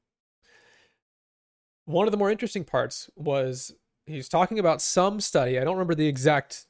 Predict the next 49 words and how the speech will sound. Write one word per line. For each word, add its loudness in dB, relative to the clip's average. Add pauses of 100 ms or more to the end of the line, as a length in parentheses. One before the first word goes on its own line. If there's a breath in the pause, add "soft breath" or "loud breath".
details -4
on -8
this, -10
but -10
if -20
you -6
were -6
to -10
look -4
up -4
that 0
episode, -8
you -12
could -14
find -6
it, -6 (320)
I'm -10
sure. -10 (1080)
But 0 (260)
they're 2
looking -2
at -6
these -12
expert -4
meditators. -4 (1000 soft breath)
Maybe -8
I -8
talked -6
about -4
this -8
before. -14
This -8
sounds, -8 (280)
the 0
words 4
coming 0
out 6
of -2
my 0
mouth -4
feel 0
familiar, -6
so -6
sorry 0
if -2
I'm -8
repeating -8
myself. -16 (400 soft breath)
But, 0